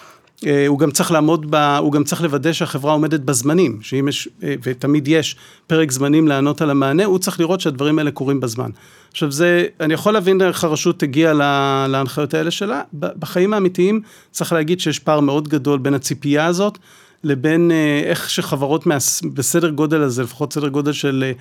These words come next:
חברות הגדולות במשק מתנהלות, שהמנכ״לים באמת יש להם תשעים אלף דברים לעשות,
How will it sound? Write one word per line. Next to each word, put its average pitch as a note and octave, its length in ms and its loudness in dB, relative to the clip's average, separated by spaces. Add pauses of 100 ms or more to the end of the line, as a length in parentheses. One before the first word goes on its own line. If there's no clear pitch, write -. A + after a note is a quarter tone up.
(320)
חברות D3 380 0
הגדולות D3 360 0
במשק C#3+ 400 -2
מתנהלות, F3 500 0
שהמנכ״לים F#3 680 2
באמת D#3 300 2
יש D#3+ 140 -2
להם D#3 140 -2
תשעים F3 320 0
אלף E3+ 140 0
דברים D#3+ 300 0
לעשות, G#3 320 0